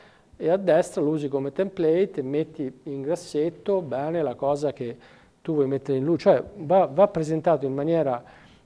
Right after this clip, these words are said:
schematica ma chiara, perché altrimenti io vedo questi, questi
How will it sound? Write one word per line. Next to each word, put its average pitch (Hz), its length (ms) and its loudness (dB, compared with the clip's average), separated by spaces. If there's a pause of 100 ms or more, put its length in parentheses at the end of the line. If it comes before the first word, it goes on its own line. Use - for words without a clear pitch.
(120)
schematica 190 920 0 (200)
ma 131 180 -12
chiara, 127 540 -2
perché 135 200 -8
altrimenti 160 440 -4
io 151 180 -4
vedo 131 260 -2
questi, 143 440 -6
questi 139 600 -8